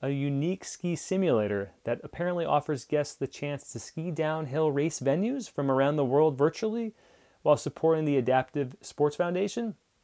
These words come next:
Next time I swing through, I'm gonna check that out. Also,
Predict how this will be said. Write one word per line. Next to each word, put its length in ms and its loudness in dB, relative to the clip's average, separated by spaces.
Next 260 -4
time 200 -2
I 20 0
swing 320 -2
through, 300 4
I'm 340 -12
gonna 160 -2
check 240 -2
that 160 0
out. 280 4
Also, 640 4